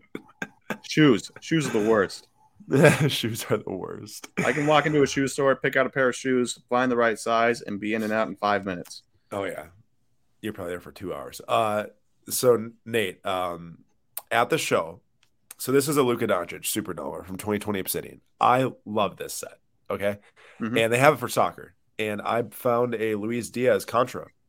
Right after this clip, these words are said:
Speaker 1: numbered out of nine, uh, P S A nine. I got for, like, a hundred seventy dollars, I think, which is a good deal. And he's injured right now for Liverpool, but he'll come back. But I also saw the black finite one of one of Mason Mount at the show of this card.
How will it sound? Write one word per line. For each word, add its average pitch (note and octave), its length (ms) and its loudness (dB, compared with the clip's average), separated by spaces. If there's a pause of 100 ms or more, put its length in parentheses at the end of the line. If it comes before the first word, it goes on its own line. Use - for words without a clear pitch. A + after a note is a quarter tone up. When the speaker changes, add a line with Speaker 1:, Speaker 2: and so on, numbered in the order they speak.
(280)
Speaker 1:
numbered G#2+ 440 0
out G2 260 0
of F#2 120 -4
nine, F2+ 400 -4 (280)
uh, F2+ 300 -2
P A#2 220 -4
S G#2+ 140 0
A G2+ 60 -6
nine. F2 220 -4
I F#2 100 -4
got F2+ 240 -2
for, F2+ 260 -4
like, F2 120 -4
a F2 80 -10
hundred F#2 460 -8 (100)
seventy F2+ 480 -4
dollars, D#2 360 -2
I - 80 -14
think, - 280 -20
which G#2 140 -6
is C#3+ 80 0
a C3 40 -2
good B2+ 140 8
deal. F2+ 180 -2 (400)
And A#2+ 80 2
he's C3+ 140 6
injured G#2+ 240 0
right G2 100 0
now F#2+ 100 -2
for - 120 -16
Liverpool, F#2 340 -8
but G2 120 -4
he'll G2+ 120 0
come F#2+ 160 -8
back. D2+ 220 -4 (580)
But G#2+ 280 6
I G#2 80 2 (120)
also C#3 300 10
saw D2+ 300 -2 (480)
the G#2+ 120 -2
black A#2 600 2
finite A2 520 0
one A#2 220 4
of G2+ 120 0
one F2 360 -4
of F#2 140 -8
Mason G#2 300 -2
Mount F#2 220 0
at E2 80 -12
the E2 60 -16
show - 260 -10 (540)
of C#3 120 4
this D3 120 6
card. C3 220 4